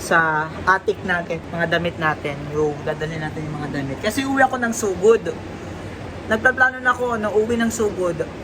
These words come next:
And then, biglang bumuhos yung malakas na ulan. Yung motor ko na, na, yung motor ko is na, ano na,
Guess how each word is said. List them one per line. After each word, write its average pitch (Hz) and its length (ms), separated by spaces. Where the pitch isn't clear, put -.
And 247 240
then, 202 400
biglang 262 560
bumuhos 285 400
yung 285 160
malakas 269 320
na 254 80
ulan. 262 400
Yung 277 160
motor 277 320
ko 262 80
na, 247 160
na, 220 80
yung 262 160
motor 262 320
ko 220 240
is 220 240
na, 214 320
ano 214 160
na, 190 160